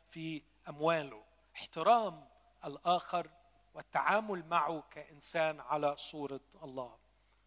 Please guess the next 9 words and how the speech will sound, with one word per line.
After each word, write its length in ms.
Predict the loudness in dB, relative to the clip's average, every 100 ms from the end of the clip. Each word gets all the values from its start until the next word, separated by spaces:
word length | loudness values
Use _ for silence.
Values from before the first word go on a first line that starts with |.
| _ _ _
هذا 200 | 0 2
هو 200 | 4 4
أساس 800 | 2 0 -6 -2 -2 -2 -18 -20 _ _ _ _ _ -14
الجمال 640 | -10 -6 -2 -2 -2 -6
المسيحي. 640 | -16 -20 -16 -16 -16 -20 -20 _ _ _ _ _ _ -6
لكن 220 | -4 0
ينتقل 480 | 0 2 0 0 -2
المسيح 600 | -4 -6 -8 -6 -6 -6
إلى 380 | -6 -2 -2 -2